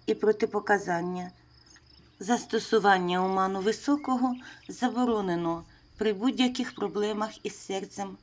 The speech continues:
і судинами. Заборонено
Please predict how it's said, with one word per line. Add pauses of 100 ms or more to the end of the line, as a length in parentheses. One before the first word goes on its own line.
(220)
і
судинами. (1080)
Заборонено